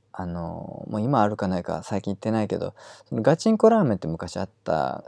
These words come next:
絡みか知らんけど、ガチンコラーメンって書いてて、で、そこの鶏塩つけ麺っていうのがめちゃくちゃ好きだったんですよ。あの、なんか店はね、斜めになってて、全部厨房っていうのかな、ラーメン作る方に全部向きが向いてて、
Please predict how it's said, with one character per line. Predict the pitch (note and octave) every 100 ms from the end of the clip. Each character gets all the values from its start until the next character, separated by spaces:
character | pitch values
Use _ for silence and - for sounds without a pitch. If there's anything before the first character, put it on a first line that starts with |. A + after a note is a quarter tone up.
| -
絡 | - A2
み | A2+
か | A2 F2
知 | F#2
ら | F#2
ん |
け | F2+
ど、 | F#2
ガ | B2+
チ | -
ン | F#3
コ | F#3
ラ | F#3
ー | D3+
メ |
ン | F2+
っ |
て | -
書 | F2+
い | F2
て | -
て、 | - E2+ - _ _ _ - - - - -
で、 |
そ | A#2+ E3+
こ | F3+
の | B2
鶏 | - D#3 F#3+ F3+
塩 | F#3 F#3
つ | -
け | F#3
麺 | E3+ A2+
っ |
て | -
い |
う | E2+
の |
が | E2
め | F2+
ち | -
ゃ | C#3
く |
ち | -
ゃ | B2+
好 | -
き |
だ | G#2+
っ | F#2
た | D#2+
ん |
で | E2
す | -
よ。 | F2+ - -
あ | F#2+
の、 | F2
な | A2+
ん | A2+
か |
店 | A2+ C#3 F#3
は | A2+
ね、 | F2+
斜 | E2+ A#2 C3+
め | A#2
に | E2+
な | D#2
っ |
て | -
て、 | E2+ E2 -
全 | F#2+ D#3+ E3+
部 | G2+
厨 | - D3 D3+
房 | C#3+ C#3+
っ |
て | -
い |
う | G2
の |
か | D2+
な、 | D#2+ D2+ -
ラ | A2+ D#3
ー |
メ | D3+
ン | G#2
作 | - C3
る | A#2+
方 | A2+ A2
に | F#2+
全 | E2+ C3 C3
部 | F2
向 | F#2+ B2+
き | G#2
が | D2+
向 | E2+
い | E2+
て | -
て、 | -